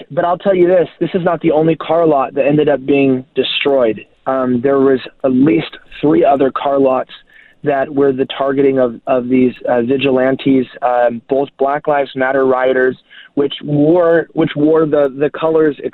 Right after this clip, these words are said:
cetera, um, and the, the markings. But also, uh, there were Black Bloc Antifa. I noticed some journalists and people from Portland. These people get around. They, they move in directions, um, the same direction, which is towards chaos.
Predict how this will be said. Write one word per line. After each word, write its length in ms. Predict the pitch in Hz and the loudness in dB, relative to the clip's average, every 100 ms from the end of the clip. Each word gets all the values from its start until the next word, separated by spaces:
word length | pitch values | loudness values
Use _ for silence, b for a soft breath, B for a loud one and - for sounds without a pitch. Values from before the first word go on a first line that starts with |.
| - | -2
cetera, 420 | 143 143 139 135 139 | 0 2 2 0 0
um, 400 | 139 131 123 120 | 0 0 -2 -6
and 260 | 143 139 131 | -2 -2 0
the, 300 | 135 127 123 123 | 2 2 2 0
the 160 | 127 | 2
markings. 540 | 123 139 151 151 139 131 B B B | 2 0 0 0 0 -2 B B B
But 120 | - 151 | -4 0
also, 460 | 160 170 170 151 | 0 0 0 2
uh, 180 | 143 143 | 2 0
there 160 | 139 175 | 0 2
were 140 | 196 | 2
Black 340 | 170 165 160 - | 0 -2 -2 -2
Bloc 240 | 151 147 | -2 -2
Antifa. 480 | 143 147 - 135 - | -4 -6 -6 -4 0
I 220 | 147 147 | 0 0
noticed 300 | 147 147 151 | 2 0 0
some 180 | - 139 | -2 -2
journalists 440 | 127 147 147 143 - | -2 0 0 0 -4
and 100 | 131 | -4
people 240 | 135 135 | -2 -2
from 160 | 131 127 | -2 -4
Portland. 540 | - 143 143 147 160 B B - | -2 -2 0 0 0 B B -4
These 120 | 175 | -2
people 260 | - 185 190 | -2 -2 0
get 160 | 175 | 2
around. 460 | 175 156 135 151 160 | 2 2 0 -2 -2
They, 300 | 156 147 143 | 0 0 0
they 180 | 143 147 | 2 2
move 320 | 147 147 151 | 2 2 2
in 120 | 151 | 2
directions, 560 | 143 143 131 - 135 135 - b b b | 2 0 -2 -2 -2 -2 -6 b b b
um, 640 | 135 139 135 135 127 127 - | -2 2 2 2 0 -6 -12
the 140 | - 139 | -16 -8
same 160 | 170 165 | -6 -2
direction, 460 | 147 139 - 143 | -2 -2 -4 -4
which 140 | 139 143 | -4 -6
is 80 | - - | -8 -4
towards 280 | 147 143 - | -2 -4 -6
chaos. 420 | 151 143 131 | -2 0 -2